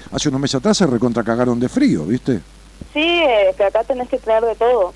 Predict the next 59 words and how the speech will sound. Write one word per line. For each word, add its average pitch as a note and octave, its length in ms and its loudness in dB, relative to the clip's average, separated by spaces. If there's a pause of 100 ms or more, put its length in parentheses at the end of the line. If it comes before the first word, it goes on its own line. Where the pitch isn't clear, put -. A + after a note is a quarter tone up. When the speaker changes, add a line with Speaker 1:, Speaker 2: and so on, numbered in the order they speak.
Speaker 2:
tenés G#3 220 -2
que A3+ 80 -2
tener A3 220 0
todo, A#3 340 0
no, G3+ 200 0
o F#3+ 40 -6
sea, G3+ 140 -2
no G3 140 0
podés G#3+ 220 -2
guardar A3+ 400 0
ninguna A3 320 -6
ropa. G#3+ 280 0
O - 20 -4 (420)
Speaker 1:
Sí, - 100 -4
Speaker 2:
sea, F#3+ 40 6
Speaker 1:
sí, F#3 80 4
Speaker 2:
hace G#3+ 220 4
Speaker 1:
sí. F#3+ 60 2
Speaker 2:
frío, A#3 200 0
hace A3 160 0
calor, A3+ 560 0 (480)
Speaker 1:
Mm. B2+ 220 -8 (240)
Speaker 2:
ropa G#3 240 0
de G3+ 120 -2
lluvia, A3+ 500 2
ropa G3+ 360 -2
de G3 220 -2
Speaker 1:
Sí, - 100 -4
Speaker 2:
todo. F3+ 140 6
Speaker 1:
sí, E3 140 2
sí, D3 160 0
sí, D3+ 200 2
también B2 260 0
se D3 120 2
cagó B2+ 260 2
lloviendo, C#3+ 420 4
que A#2+ 80 -2
se A#2 120 -6
inundó A#2 320 0
todo. C3+ 380 0 (200)
Speaker 2:
Sí, A3+ 100 0
Speaker 1:
En C#4 320 -2
Speaker 2:
sí, F3+ 60 4
Speaker 1:
este, C#4+ 80 2
en C#4 80 -2 (180)
Speaker 2:
canoa B3+ 260 2
tenés A3+ 220 -2
que A3+ 100 0
tener A3+ 240 0
también, A3+ 360 -2
claro. A#3+ 280 -2
Speaker 1:
en C3+ 160 -2
este F3+ 220 0
Speaker 2:
Sí. E3+ 60 6
Speaker 1:
año G3 200 2
pasó F3 380 0
de C3+ 120 2
todo E3+ 380 2
ahí. G2 220 -4